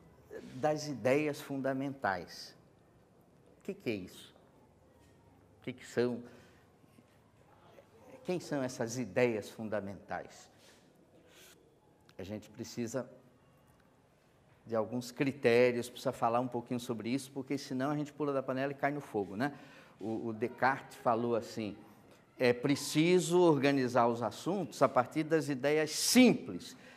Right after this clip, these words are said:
e do simples em direção ao complexo", não foi isso?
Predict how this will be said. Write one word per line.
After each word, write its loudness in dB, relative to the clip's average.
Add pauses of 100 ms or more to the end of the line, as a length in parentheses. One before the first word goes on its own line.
(140)
e 2
do -2
simples -2
em 0
direção 0
ao 0
complexo", -2
não -8
foi 0
isso? -8